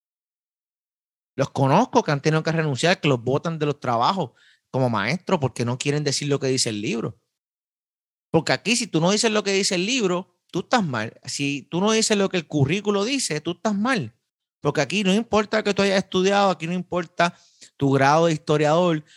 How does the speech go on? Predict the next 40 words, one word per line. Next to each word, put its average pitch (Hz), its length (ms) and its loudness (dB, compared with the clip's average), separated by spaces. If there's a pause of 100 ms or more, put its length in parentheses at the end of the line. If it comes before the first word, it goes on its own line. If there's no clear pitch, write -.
(140)
aquí 123 200 -10
lo 135 120 -4
que 147 60 -6
importa 190 360 -4
es - 60 -6
que 117 100 -8
tú 202 300 -6
sigas - 320 -6
el 196 120 -4
libro, 113 380 -6 (300)
que 117 120 -8
tú 147 140 -2
continúes 180 520 -2
con 131 140 -4
esa 131 140 -2
educación 160 460 0
bancaria 147 560 0
cerrada, 131 640 0 (340)
de 113 320 -4
no 120 220 -6
proponer 143 680 -2 (280)
un, 131 260 -8
un, 139 380 -6
un 139 220 -4
análisis 143 480 -4
crítico, 143 420 -4
de 110 60 -4
no 120 140 -6
po-, 127 340 -8
proponer 131 600 -6 (280)
una 131 260 -8
enseñanza 135 760 -6
que 110 340 -8 (240)
nos 131 200 -10
invite 131 640 -4
a 117 280 -4
descubrir 123 580 -8
cosas, 135 380 0
a 123 60 -4
investigar, 151 720 -4